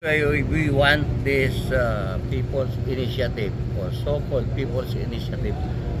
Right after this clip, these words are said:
to stop and, uh, let's move on and allow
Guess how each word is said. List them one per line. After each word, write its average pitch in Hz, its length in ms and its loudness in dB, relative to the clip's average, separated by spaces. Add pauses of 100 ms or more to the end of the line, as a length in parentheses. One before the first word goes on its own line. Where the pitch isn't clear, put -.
(280)
to 120 160 -2
stop 104 400 2 (880)
and, 113 560 2
uh, 104 400 0
let's 117 320 0
move 120 320 -2
on 107 400 0 (720)
and 113 320 0
allow 120 640 4